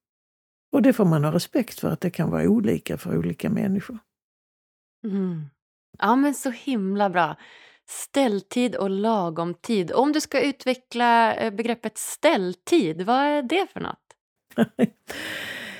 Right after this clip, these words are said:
Speaker 1: Em, alltså jag kommer ju från den tekniska världen. Och i den tekniska världen har man en respekt för att om man ska ställa om en, till exempel en verktygsmaskin från att göra en sak till att göra en annan sak, så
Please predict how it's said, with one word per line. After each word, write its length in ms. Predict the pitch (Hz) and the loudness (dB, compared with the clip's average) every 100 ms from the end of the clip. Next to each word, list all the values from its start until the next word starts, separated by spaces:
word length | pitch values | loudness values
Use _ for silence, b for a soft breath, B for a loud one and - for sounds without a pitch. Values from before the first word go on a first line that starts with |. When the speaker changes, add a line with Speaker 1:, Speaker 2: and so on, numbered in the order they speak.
| B B B B _ | B B B B _
Speaker 1:
Em, 380 | - 185 185 - _ _ _ _ _ - | 4 6 6 2 _ _ _ _ _ 0
alltså 240 | 208 196 | 2 6
jag 180 | 226 202 | 8 8
kommer 300 | - 254 165 | 8 6 8
ju 120 | 151 | 4
från 200 | 151 170 | 4 2
den 180 | 160 156 | 4 2
tekniska 640 | - 175 - - 143 - 160 | 2 0 -2 -6 -4 -4 -2
världen. 540 | - - - 185 269 - | -2 -4 -4 -2 -2 0
Och 80 | 190 | 4
i 60 | 190 | 6
den 160 | 196 | 6
tekniska 540 | 185 214 202 180 - 214 | 6 4 4 2 4 6
världen 480 | 254 165 143 147 - | 6 4 2 -2 -2
har 200 | 185 170 | 2 2
man 240 | 147 156 | 2 0
en 100 | 151 | 0
respekt 640 | 156 - - - - - - | -2 -2 -2 -4 -4 -12 -4
för 260 | 170 151 | -4 -2
att 160 | 139 - | -4 -2
om 140 | - | 0
man 140 | 78 147 | 0 -2
ska 200 | - 135 | -4 -6
ställa 460 | - 175 156 156 | 0 4 4 4
om 500 | 101 120 139 156 147 | 4 4 4 0 -2
en, 260 | 185 156 170 | -2 -4 -4
till 200 | 190 175 | -4 -4
exempel 460 | 170 170 160 - | -2 0 0 2
en 120 | 160 156 | 4 4
verktygsmaskin 1040 | 160 185 - 202 - 196 143 - 190 170 | 2 2 0 -2 0 -2 0 0 2 0
från 220 | - 175 | 0 0
att 140 | 156 - | 2 4
göra 340 | 160 170 160 | 4 4 4
en 240 | 170 165 | 4 2
sak 320 | 147 185 160 - | 0 -2 -2 -4
till 120 | 175 | -6
att 120 | - | -2
göra 180 | 170 170 | 0 2
en 100 | 165 | 2
annan 280 | 180 208 202 | 2 2 2
sak, 200 | 196 | -2
så 140 | - | -2